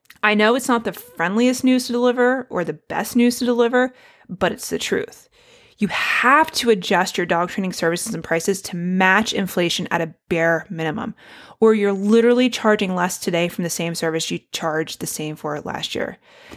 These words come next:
Combine that with the fact that businesses that charge you for expenses, your expenses, so your gas company, your electricity,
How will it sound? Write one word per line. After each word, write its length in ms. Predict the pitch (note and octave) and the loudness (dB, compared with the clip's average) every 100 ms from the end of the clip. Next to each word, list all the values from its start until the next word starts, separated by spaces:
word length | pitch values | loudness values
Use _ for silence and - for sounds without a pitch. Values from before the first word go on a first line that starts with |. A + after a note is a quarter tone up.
| - | -6
Combine 600 | - G3+ F#3+ F3+ G3 A3+ | 2 2 4 4 6 6
that 420 | C4 C#4+ - - | 6 4 0 -2
with 140 | G3 | -2
the 80 | D#3 | -2
fact 460 | - - E3+ G3 - | -6 0 2 2 0
that 140 | E3+ | -2
businesses 440 | F#3 F#3 A3+ B3+ A#3 | 0 2 2 2 0
that 100 | D#3+ | -2
charge 480 | - F#3+ F#3 F#3+ F3+ | -2 0 2 2 -2
you 140 | F#3 | -2
for 120 | G3 | -2
expenses, 840 | F3+ - E3+ E3+ A#3+ C4+ D4+ - - | -4 -4 -8 -4 0 0 -2 -6 -8
your 180 | F#3 | -2
expenses, 500 | A3 - - - - | -2 -4 -10 -10 -12
so 120 | - F#3+ | -8 -6
your 360 | F3 E3+ E3 - - - _ | -4 -4 -4 -8 -20 -20 _
gas 260 | A#3+ A3 - | 2 2 2
company, 440 | A#3 G#3 G#3+ G#3+ | -2 2 4 2
your 120 | F3+ | 0
electricity, 880 | E3 - - A3 - G#3+ G#3+ G3+ | -4 -6 -2 -2 2 2 4 2